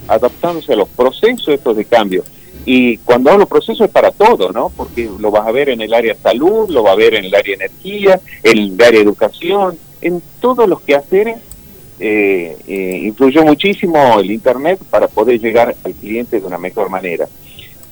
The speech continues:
Por supuesto, en esto vamos a ver muchísima innovación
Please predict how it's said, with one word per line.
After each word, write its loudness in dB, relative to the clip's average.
Por 4
supuesto, 0
en -6
esto -6
vamos -2
a -2
ver 0
muchísima -6
innovación 2